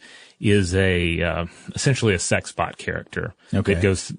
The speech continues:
Speaker 1: you know, that, that ends up rebelling and, you know, have sort of a, a typical narrative with her.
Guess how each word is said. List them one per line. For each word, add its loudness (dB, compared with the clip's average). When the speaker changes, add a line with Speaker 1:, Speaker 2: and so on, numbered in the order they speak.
Speaker 1:
you 2
know, 2
that, -6
that -4
ends -4
up -4
rebelling -2
and, -2
you 2
know, 0
have 0
sort 0
of -4
a, 0
a -4
typical 0
narrative 0
with 0
her. 2